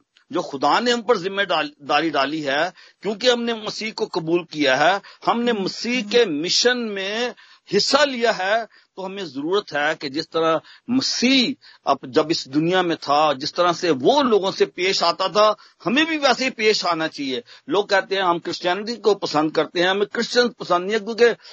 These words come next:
उनका जो बोल चाल है, उनका जो तौर तरीका है, उनमें हमें मसीह नजर नहीं आता। हमें अपनी जिंदगी से, अपनी, अपनी, अपनी गुफ्तगू से, अपनी बातचीत से मसीह को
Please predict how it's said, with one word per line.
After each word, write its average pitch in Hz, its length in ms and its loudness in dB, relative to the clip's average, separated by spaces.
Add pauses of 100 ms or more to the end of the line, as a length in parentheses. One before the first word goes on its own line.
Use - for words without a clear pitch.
(180)
उनका 262 360 0
जो 196 220 2
बोल 175 380 2
चाल 233 460 0
है, 196 140 2
उनका 202 240 -4
जो 208 160 0
तौर 208 280 0
तरीका 226 460 2
है, 202 300 4 (260)
उनमें 240 240 0
हमें 202 380 0 (220)
मसीह 160 520 0 (160)
नजर 127 420 2 (240)
नहीं 117 460 0
आता। 135 400 2 (280)
हमें 220 260 4 (100)
अपनी 196 300 0
जिंदगी 175 420 0
से, 147 240 -2
अपनी, 175 480 -4 (220)
अपनी, 165 340 -2
अपनी 165 360 -2
गुफ्तगू 226 520 -2
से, 160 240 0
अपनी 190 320 -6
बातचीत 190 640 -2
से 185 420 0 (400)
मसीह 196 400 -6
को 175 440 0